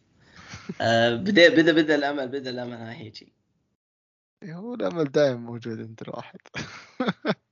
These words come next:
Speaker 2: آه، في النهاية هذه الحلقة كانت حلقة إن شاء الله خفيفة، إن شاء الله ما طولنا. آه،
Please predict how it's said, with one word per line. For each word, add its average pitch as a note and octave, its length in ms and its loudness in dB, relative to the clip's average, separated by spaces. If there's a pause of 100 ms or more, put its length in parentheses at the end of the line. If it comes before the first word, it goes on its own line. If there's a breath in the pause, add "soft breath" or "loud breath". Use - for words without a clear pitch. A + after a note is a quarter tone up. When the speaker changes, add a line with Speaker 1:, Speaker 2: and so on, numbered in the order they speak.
(1400 loud breath)
Speaker 2:
آه، D3+ 520 0
في - 100 -10
النهاية C3+ 1200 4 (840)
هذه C3 420 -4
الحلقة A2+ 1080 -6
كانت A#2 300 -8
حلقة B2 300 -8
إن G#2+ 60 -10
شاء A#2 120 -8
الله A2 100 -10
خفيفة، A#2 420 -8
إن A2+ 40 -8
شاء A#2 180 -6
الله A2+ 120 -8
ما A2 80 -6
طولنا. A2 480 -4
آه، A#2 1200 -8